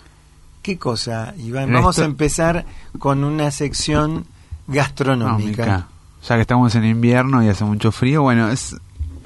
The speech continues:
Speaker 2: vamos a hablar del, uno de los postres más emblemáticos, más conocido en todo el mundo, que es el pastel de queso, pero bueno, él se llama el cheesecake. Bueno, es un postre popular que desde el siglo veinte está hecho,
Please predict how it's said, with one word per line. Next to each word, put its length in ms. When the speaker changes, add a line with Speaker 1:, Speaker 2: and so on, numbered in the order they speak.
Speaker 2:
vamos 280
a 40
hablar 280
del, 600
uno 140
de 80
los 80
postres 320
más 480
emblemáticos, 840
más 160
conocido 480
en 80
todo 100
el 80
mundo, 240
que 80
es 140
el 100
pastel 400
de 120
queso, 460
pero 200
bueno, 260
él 140
se 140
llama 280
el 60
cheesecake. 500
Bueno, 120
es 100
un 100
postre 240
popular 540
que 580
desde 380
el 140
siglo 340
veinte 360
está 200
hecho, 340